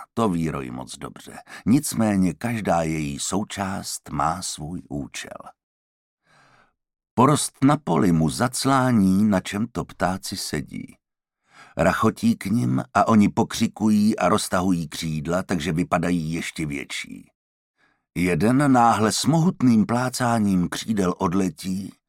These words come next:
dva ale zůstanou. První Roye nepřátelsky sleduje, druhý je nicméně plně zabraný do jídla. Hlavu má skloněnou a odtrhává maso.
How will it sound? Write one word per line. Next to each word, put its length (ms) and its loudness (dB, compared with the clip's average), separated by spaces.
dva 160 0
ale 260 -2
zůstanou. 680 -6
První 500 6
Roye 260 4
nepřátelsky 720 0
sleduje, 540 -4
druhý 420 2
je 140 2
nicméně 640 -2
plně 300 -2
zabraný 540 -2
do 160 -4
jídla. 420 -10
Hlavu 360 4
má 220 4
skloněnou 800 0
a 160 -4
odtrhává 800 -4
maso. 440 -8